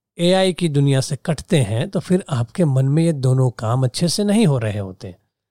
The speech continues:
जिसकी वजह से आप उसको अच्छे से manage नहीं कर पाते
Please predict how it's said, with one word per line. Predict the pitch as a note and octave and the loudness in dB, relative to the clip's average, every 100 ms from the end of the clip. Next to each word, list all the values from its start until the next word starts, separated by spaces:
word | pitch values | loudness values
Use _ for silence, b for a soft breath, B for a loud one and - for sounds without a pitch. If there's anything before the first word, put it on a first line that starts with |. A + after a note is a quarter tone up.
| _ _ _ _ _ _ | _ _ _ _ _ _
जिसकी | C3 - - D#3+ | -6 -4 0 0
वजह | B2 C3 C#3 | 0 0 0
से | - | 0
आप | C3+ B2 | -2 -2
उसको | A2+ - - G#2 A2+ A#3 | -8 -12 -8 -6 -6 -8
अच्छे | G3 - - | -10 -8 -6
से | A#2 E3+ | -2 -2
manage | E3 F#3 G#3 F3 | 0 2 2 2
नहीं | D#3 | -2
कर | C3 G#2+ | -2 -8
पाते | - G#2 F#2+ B2+ G#3 | -6 -6 -4 -4 -6